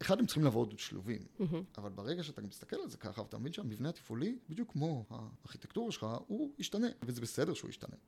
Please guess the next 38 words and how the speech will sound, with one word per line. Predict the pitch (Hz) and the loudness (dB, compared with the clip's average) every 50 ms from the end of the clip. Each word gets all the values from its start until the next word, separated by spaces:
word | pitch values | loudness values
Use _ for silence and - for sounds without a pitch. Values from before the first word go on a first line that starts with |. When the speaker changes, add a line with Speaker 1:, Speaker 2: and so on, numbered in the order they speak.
| _ _ - | _ _ -8
Speaker 1:
להפך, | - - 143 139 | -4 -4 -4 -2
אנחנו | 131 101 95 - 120 | -4 -6 -8 -10 -8
צריכים | - 127 123 | -6 -4 -4
לשאוף | 113 - - - - 156 156 - - | -4 -4 -2 0 0 0 0 -2 -6
שהוא | - - | -8 -8
ישתנה, | 107 - - - - 104 110 120 147 196 - - _ _ - | -8 -8 -6 -4 -4 -2 -2 -2 -2 -4 -6 -10 _ _ -12
כי | - 123 - | -10 -6 -2
אין | 139 139 131 | -2 0 0
שום | 120 - - 185 233 | -2 -2 -2 -2 -2
סיכוי, | 226 - 214 - - 220 240 233 202 | -2 -4 -4 -2 0 0 0 0 -2
בדיוק | 160 123 113 143 156 - | -4 -4 -4 -4 -4 -2
כמו | - 135 143 143 123 113 - - | -2 0 0 0 0 -2 -4 -4
המוצר | - 127 120 110 - - 135 147 165 | -4 -2 -2 -2 0 0 0 0 0
שלנו, | 156 185 190 190 190 208 208 202 - - - | 0 0 0 2 2 2 0 0 -4 -4 -2
בדרך | 113 110 117 117 113 - 120 | 0 2 2 2 0 0 -2
לפרודקט | 110 110 110 104 - - - 120 120 117 - - | -2 -2 -4 -6 -8 -4 0 0 0 0 2 0
מרקט | 127 139 151 - 170 - | 0 2 2 0 -2 -4
פיט, | - - 202 196 - | -2 0 0 0 0
כי | - 139 | 0 -2
אתה | 117 123 | 0 0
אומר, | 120 127 127 - | 0 0 0 -2
"אני | 110 107 107 107 104 107 104 - - | -2 -4 -2 -4 -4 -6 -8 -10 -6
בהגדרה | - 110 110 113 127 131 | -4 -4 0 2 2 2
לא | 117 107 107 110 120 | 4 4 4 4 4
יודע | 139 147 156 180 180 | 4 2 2 0 0
מלא | 185 185 190 | 0 0 -2
דברים, | 185 185 196 202 208 202 190 - - | -2 -2 0 0 0 -2 -2 -6 -8
צריך | - - | -10 -10
לעשות | 196 - - - | -10 -10 -10 -10
איטרציות, | - - 107 107 131 151 147 - - 143 135 135 - - - - | -6 -4 0 2 2 2 2 2 2 2 2 2 -2 -8 -14 -10
צריך | - 110 - | -8 -6 -6
לשפר, | - 113 - 127 131 135 135 135 131 - - | -6 -2 0 4 4 6 6 4 2 0 -2
ואני | 107 107 113 113 | -6 -8 -6 -8
אקבל | - - 104 95 110 117 135 | -8 -8 -6 -2 0 2 2
יותר | 147 143 147 147 139 | 2 4 4 4 2
דאטה, | 123 117 139 147 143 143 - 147 143 135 135 - - - - | 4 4 4 4 4 4 4 2 2 2 0 -4 -10 -14 -10
ואני | - 117 117 113 110 - | -8 -6 -6 -6 -4 -2
אלמד." | 110 113 120 131 156 160 156 | 0 2 2 2 2 2 -2